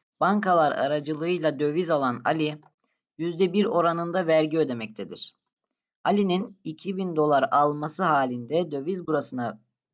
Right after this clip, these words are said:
vergi dahil toplam kaç T L, kaç T L ödemesi gerekir?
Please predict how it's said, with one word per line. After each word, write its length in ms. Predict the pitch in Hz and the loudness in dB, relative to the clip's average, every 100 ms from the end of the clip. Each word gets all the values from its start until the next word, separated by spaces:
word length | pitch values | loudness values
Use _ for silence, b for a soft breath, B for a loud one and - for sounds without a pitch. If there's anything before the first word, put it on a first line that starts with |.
| _ | _
vergi 540 | 127 143 151 151 190 175 | -4 0 0 0 -2 2
dahil 500 | 160 143 156 214 - | 2 2 0 -6 -2
toplam 420 | 165 156 185 196 | -4 -2 -2 0
kaç 200 | 180 160 | -2 -2
T 180 | - 139 | -4 -4
L, 220 | 117 104 _ _ _ | -6 -8 _ _ _
kaç 200 | 165 170 | -4 -2
T 200 | 147 135 | -2 0
L 100 | 127 | -2
ödemesi 380 | 120 113 98 - | -2 -8 -14 -14
gerekir? 360 | 95 - _ | -16 -16 _